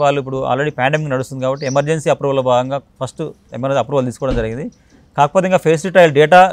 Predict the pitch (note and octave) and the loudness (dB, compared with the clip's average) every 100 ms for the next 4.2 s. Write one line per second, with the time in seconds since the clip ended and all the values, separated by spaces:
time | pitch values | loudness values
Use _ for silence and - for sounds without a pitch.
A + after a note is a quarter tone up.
0 | - D3+ E3+ D#3+ D#3 D3+ C#3+ D3 - D3 | -2 -4 0 2 2 0 -4 -8 -8 -6
1 | D3 B2+ B2+ C3 C#3+ C3+ B2+ D3 C3 B2+ | -6 0 0 0 -6 -6 -6 -8 -8 -6
2 | B2+ B2+ B2+ B2+ - A#2+ C3 C#3+ B2+ C3 | -4 -6 -8 -12 -12 -12 -6 -4 -4 -4
3 | C3 C3 B2+ B2 D3 C#3 C3 C#3+ C#3 C#3 | -6 -6 -8 -6 -4 0 2 2 0 -2
4 | C#3+ C3 | -4 -6